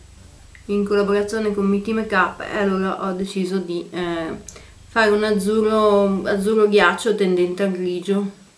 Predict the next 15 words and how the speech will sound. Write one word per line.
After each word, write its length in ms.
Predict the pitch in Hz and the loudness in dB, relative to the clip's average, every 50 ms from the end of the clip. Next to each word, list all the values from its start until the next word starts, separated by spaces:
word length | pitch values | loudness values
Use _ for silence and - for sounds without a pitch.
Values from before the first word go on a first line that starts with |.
| _ _ _ _ _ _ _ _ _ _ _ _ _ _ _ - - | _ _ _ _ _ _ _ _ _ _ _ _ _ _ _ -14 -6
Elena 500 | - 202 196 196 190 196 185 - - - - _ _ - | -2 0 0 2 2 0 -2 -2 -6 -12 -20 _ _ -4
mi 120 | 208 202 | -4 -4
scuserà. 540 | 202 - - 202 185 - - - 185 190 - - - _ - - - - _ _ _ _ _ _ _ _ _ _ _ _ _ _ _ _ _ _ _ _ _ - - - _ - | -4 -6 -6 -6 -6 -6 -8 -8 -10 -10 -10 -14 -20 _ -20 -20 -20 -20 _ _ _ _ _ _ _ _ _ _ _ _ _ _ _ _ _ _ _ _ _ -20 -20 -20 _ -10
Ok, 300 | 214 208 196 160 160 - | -6 -4 -2 -4 -4 -4
così, 500 | - 208 180 175 170 170 190 247 269 269 - - _ _ _ _ _ _ - - | -4 -4 -4 -2 -2 -2 -2 -2 -4 -6 -8 -14 _ _ _ _ _ _ -14 -4
vedete? 440 | - 196 180 165 - 202 247 269 - - - _ _ _ _ _ _ _ - _ _ _ _ | -2 -2 -2 0 -2 -4 -4 -4 -8 -14 -20 _ _ _ _ _ _ _ -20 _ _ _ _
Un 120 | 220 208 | -6 -4
pochino, 580 | - 262 254 - 208 190 185 190 - - - - - - - - | -2 -2 -2 0 0 2 2 2 0 -2 -6 -12 -20 -20 -18 -10
eh, 100 | - 202 190 180 170 170 165 165 160 160 160 156 185 190 - | -6 -6 -4 -4 -6 -8 -10 -10 -12 -12 -12 -14 -14 -6 0
aiuta. 600 | 196 196 202 180 170 170 - - 180 185 185 - - - - - - - - - - - - - - - - - - - - - - - | 2 2 2 2 0 -2 -4 -6 -6 -6 -6 -8 -12 -20 -20 -20 -20 -20 -20 -20 -20 -20 -20 -20 -20 -20 -20 -20 -20 -20 -20 -20 -16 -14
Ok. 600 | 214 196 - - - 208 208 - 220 226 247 247 254 - - - - - - - - - - - - - - - - - - - - - - - - - | -14 -14 -12 -14 -16 -14 -12 -10 -8 -8 -8 -8 -10 -16 -20 -20 -20 -20 -20 -20 -20 -20 -20 -20 -20 -20 -20 -20 -20 -20 -20 -20 -18 -6 -4 -4 -2 0
Poi 440 | 294 269 233 196 180 180 185 185 - - - - - - - - - - - - - - - | 2 2 2 2 2 0 -4 -8 -12 -18 -20 -20 -12 -12 -12 -10 -12 -16 -20 -20 -20 -18 -10
definiamo 520 | - 214 269 269 269 277 269 247 220 214 | -4 -2 -2 0 0 2 2 2 2 2
le 100 | 202 196 | 2 0
sopracciglia 920 | 190 190 170 196 208 214 - - - 175 160 165 185 220 - - - - | 0 -2 -2 -2 -2 -4 -4 -4 -4 -4 -2 -2 -4 -4 -6 -8 -12 -20